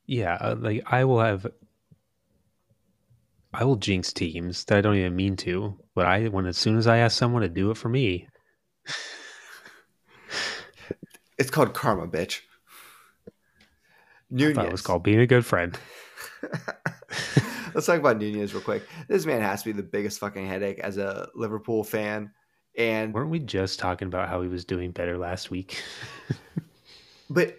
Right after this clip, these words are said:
Speaker 2: you've seen, you've seen this man. If it's an easy shot, it will not go in. If he can make it a ten out of ten difficulty, he will put the ball in the back of the net.
Speaker 1: Wasn't he inside the six when he missed that?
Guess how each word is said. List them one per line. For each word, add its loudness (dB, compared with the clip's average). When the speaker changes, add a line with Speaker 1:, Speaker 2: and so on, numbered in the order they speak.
Speaker 2:
you've 0
seen, -4
you've 0
seen -2
this -2
man. -6
If -2
it's 0
an -4
easy 0
shot, -2
it 2
will 0
not -2
go -8
in. -10
If -4
he 0
can 0
make 0
it 0
a -4
ten -6
out 0
of -8
ten -6
difficulty, -4
he -2
will 2
put -4
the -2
ball 0
in -6
the -8
back -6
of -14
the -14
net. -16
Speaker 1:
Wasn't -2
he 0
inside -2
the -4
six -6
when -4
he -4
missed -8
that? -4